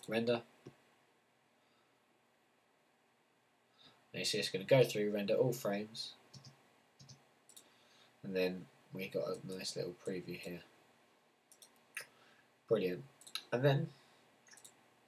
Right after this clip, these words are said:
we can render file out nodes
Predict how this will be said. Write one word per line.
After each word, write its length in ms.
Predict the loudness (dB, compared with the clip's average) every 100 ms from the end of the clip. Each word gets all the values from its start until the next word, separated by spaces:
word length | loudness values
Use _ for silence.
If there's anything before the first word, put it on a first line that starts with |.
| -20 -20 -20 _ _ -10
we 60 |
can 280 | -6 -4 2
render 480 | 2 6 6 6 2 -12 -20 -20 -20 -20 _ _ _ _ _ -8
file 340 | 4 8 10
out 200 | 8 6
nodes 480 | 2 2 2 -2 -4